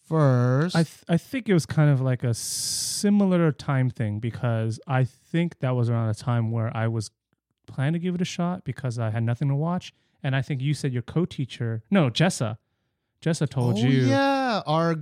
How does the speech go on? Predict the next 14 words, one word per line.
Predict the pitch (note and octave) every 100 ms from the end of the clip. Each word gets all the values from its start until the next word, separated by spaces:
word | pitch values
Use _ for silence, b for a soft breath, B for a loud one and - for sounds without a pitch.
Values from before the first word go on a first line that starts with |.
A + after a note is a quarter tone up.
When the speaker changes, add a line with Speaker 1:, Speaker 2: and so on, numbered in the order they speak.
| C#3
Speaker 1:
our | - D#3
friend, | - G#3 F#3+
mutual | E3+ G3+ G3
friend | E3 F3 E3
Jessa. | B2 C3+ D3 C3+ C3 C3 C#3
Speaker 2:
Yeah. | A2+ A2+ B2 -
Speaker 1:
Uh, | B2
we | B2 C3
went | D3 F3
to | -
a | C#3+
party, | - D3 D3 B2+ A#2
I |
think, | A2+ A#2 A2+ G#2